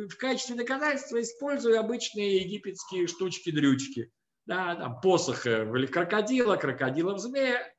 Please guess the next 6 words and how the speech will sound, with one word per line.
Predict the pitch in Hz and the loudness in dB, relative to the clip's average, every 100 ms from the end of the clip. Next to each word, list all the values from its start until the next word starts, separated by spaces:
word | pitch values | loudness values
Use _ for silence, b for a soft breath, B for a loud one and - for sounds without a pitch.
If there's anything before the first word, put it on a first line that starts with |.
| _ | _
Это | 302 311 262 | -4 -2 0
произведет | 226 220 208 233 226 | 4 4 4 0 0
на | 190 | 0
них | 190 - | 0 0
впечатление». | 143 - - 107 95 - _ _ _ _ _ _ - | -4 -6 -6 -6 -6 -10 _ _ _ _ _ _ -6
Окей. | 339 330 226 - - | -4 2 2 2 -6